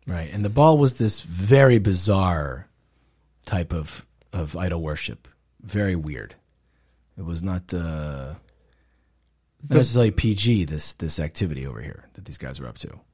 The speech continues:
Speaker 2: So there is the Baal and then there's Pa'ar. So the Baal is, it's not, Pa'ar has some very bizarre,
Speaker 1: <laughs>
Speaker 2: perhaps not
Speaker 1: That's not what we're talking
Speaker 2: sa-,
Speaker 1: about
Speaker 2: safe for
Speaker 1: now?
Speaker 2: children. No, the Baal was,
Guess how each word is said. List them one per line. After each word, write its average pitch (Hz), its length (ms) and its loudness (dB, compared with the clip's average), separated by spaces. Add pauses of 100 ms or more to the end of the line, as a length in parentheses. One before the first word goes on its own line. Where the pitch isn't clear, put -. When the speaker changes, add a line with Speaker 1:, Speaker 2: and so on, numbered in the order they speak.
(100)
Speaker 2:
So - 140 2
there 185 140 10
is 175 140 8
the 165 80 6
Baal 185 420 8
and 175 80 4
then 160 140 2
there's 139 180 2
Pa'ar. 147 360 0 (920)
So - 220 -2
the 135 100 2
Baal 160 640 8
is, 135 720 2
it's 160 380 -8
not, 226 240 2 (640)
Pa'ar 170 320 8
has 139 160 4
some 131 300 2
very 131 280 2
bizarre, 120 520 4 (120)
Speaker 1:
<laughs> - 140 -10
Speaker 2:
perhaps 156 920 6
not 147 320 6 (300)
Speaker 1:
That's 175 140 8
not 170 100 10
what 156 60 12
we're 143 80 12
talking 143 240 10
Speaker 2:
sa-, 156 60 6
Speaker 1:
about 156 120 8
Speaker 2:
safe 160 140 10
for 165 60 8
Speaker 1:
now? 175 60 8
Speaker 2:
children. 165 280 6 (200)
No, 240 80 12
the 214 100 10
Baal 254 540 10
was, 190 580 8